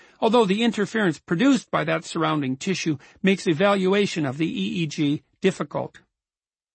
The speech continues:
The rather limited capacities of E E G technology have been greatly extended by the analytic capacities of the computer. The cortical event-related potential is a measure of brain activity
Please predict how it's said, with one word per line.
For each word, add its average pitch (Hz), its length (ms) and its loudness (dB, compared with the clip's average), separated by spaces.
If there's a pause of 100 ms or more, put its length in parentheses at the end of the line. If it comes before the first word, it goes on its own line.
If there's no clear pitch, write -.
(400)
The 240 80 4
rather 320 280 6
limited 254 440 4
capacities 185 640 0
of 175 100 -2
E 196 40 -2
E 208 220 -2
G 208 240 -4
technology 151 600 -6
have 147 160 -6
been 175 160 -4
greatly 208 460 0
extended 175 640 -2 (220)
by 175 140 2
the 180 140 -2
analytic 202 520 2
capacities 151 840 -4
of 156 100 -10
the 147 100 -6
computer. 156 580 -4 (1120)
The 196 260 0 (120)
cortical 277 640 2
event-related 214 1400 0
potential 170 720 -2 (340)
is 170 120 2
a 190 80 4
measure 247 500 4
of 151 220 -2
brain 202 280 2
activity 165 720 -4